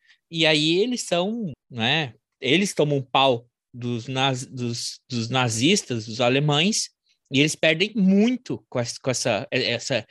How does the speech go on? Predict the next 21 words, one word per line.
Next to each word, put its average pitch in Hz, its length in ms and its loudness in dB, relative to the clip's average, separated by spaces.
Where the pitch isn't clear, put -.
eles 123 160 -4
têm 143 120 -6
que 202 200 0
retroceder, 185 800 0
né? 113 160 -4
Então, 156 300 2
eles, 233 180 2
naquela 156 320 0
altura, 170 520 -4
realmente 151 380 -4
eles 202 140 2
só - 120 -4
iam 175 180 0
ter 196 580 0
garrafa 160 400 -2
quebrada 180 460 -2
pra 185 160 -6
poder 190 240 -4
brigar 170 420 -2
na 208 120 -4
rua. 190 360 -2